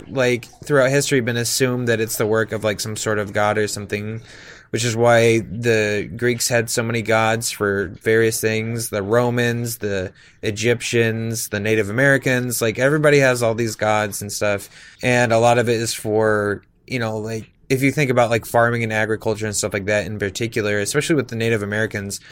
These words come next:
that was always a really huge deal. Like, you would get, do, like, your rain dances and do other things to try to appease these gods,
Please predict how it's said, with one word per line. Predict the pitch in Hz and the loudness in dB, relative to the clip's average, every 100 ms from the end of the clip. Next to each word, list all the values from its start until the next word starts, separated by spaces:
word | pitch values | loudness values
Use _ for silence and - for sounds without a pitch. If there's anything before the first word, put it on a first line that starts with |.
| - - _ - | -20 -20 _ 0
that | 127 | 2
was | 135 127 | 4 4
always | 127 123 117 | 4 2 2
a | |
really | 101 117 117 113 | 0 2 2 0
huge | - 139 123 107 | 0 0 0 -2
deal. | - 139 123 117 | 0 2 4 2
Like, | 113 113 - | 0 -2 -4
you | 120 | -8
would | 110 | -4
get, | 113 113 - 127 | -4 -4 -6 -4
do, | 123 120 117 95 | 0 2 0 0
like, | 117 107 | -2 0
your | 123 | 2
rain | 123 143 143 | 4 4 4
dances | 131 127 123 123 120 113 110 | 4 2 0 0 0 -2 -2
and | 113 110 | -4 0
do | 131 | 2
other | 123 123 123 | 4 2 0
things | 123 117 110 | -2 -4 -4
to | 104 | -4
try | 123 | -2
to | 117 110 | 0 0
appease | 101 113 113 | -2 -4 -4
these | 113 101 | -4 -2
gods, | 110 110 107 98 104 | 0 2 0 -4 -10